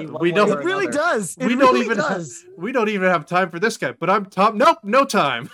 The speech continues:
Speaker 1: <laughs> Even though
Speaker 3: Nope.
Speaker 1: Tom Brady is standing
Speaker 3: So,
Speaker 1: right there.
Speaker 3: but, but, but it is interesting though to see, uh,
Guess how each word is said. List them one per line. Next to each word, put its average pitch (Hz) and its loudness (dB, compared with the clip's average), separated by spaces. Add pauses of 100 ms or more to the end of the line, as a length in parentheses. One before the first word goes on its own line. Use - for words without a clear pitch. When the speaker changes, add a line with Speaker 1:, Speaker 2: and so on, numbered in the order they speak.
Speaker 1:
<laughs> - -16
Even 196 -6
though 180 -2
Speaker 3:
Nope. 254 -2
Speaker 1:
Tom 165 -4
Brady 143 -4
is 120 -10
standing 156 -10
Speaker 3:
So, 117 -8
Speaker 1:
right - -10
there. 160 -12
Speaker 3:
but, 190 -8
but, 208 -8
but 214 -4
it 233 -4
is 285 -4
interesting 269 -8
though 175 -4
to 175 -12
see, 196 -14 (840)
uh, 170 -14